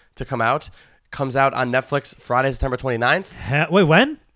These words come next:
Speaker 1: Friday, September twenty-ninth.
Speaker 2: Oh, I'm gonna put it in my calendar
Speaker 1: Very
Speaker 2: right now.
Speaker 1: soon.
Speaker 2: Oh my God.
Speaker 1: Uh, Carlo Gugino stars, and the trailer is out, but I'm, I haven't watched it 'cause I don't want to.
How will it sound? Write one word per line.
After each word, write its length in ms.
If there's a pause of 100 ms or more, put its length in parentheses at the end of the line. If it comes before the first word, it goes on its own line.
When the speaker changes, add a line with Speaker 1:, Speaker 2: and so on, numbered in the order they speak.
Speaker 1:
Friday, 400
September 280
twenty-ninth. 460
Speaker 2:
Oh, 40
I'm 240
gonna 160
put 80
it 40
in 40
my 60
calendar 320
Speaker 1:
Very 140
Speaker 2:
right 120
now. 60
Speaker 1:
soon. 300
Speaker 2:
Oh 120
my 120
God. 400
Speaker 1:
Uh, 300
Carlo 480
Gugino 500
stars, 760 (300)
and 140
the 60
trailer 320
is 100
out, 220
but 100
I'm, 80
I 80
haven't 220
watched 260
it 80
'cause 120
I 60
don't 120
want 180
to. 260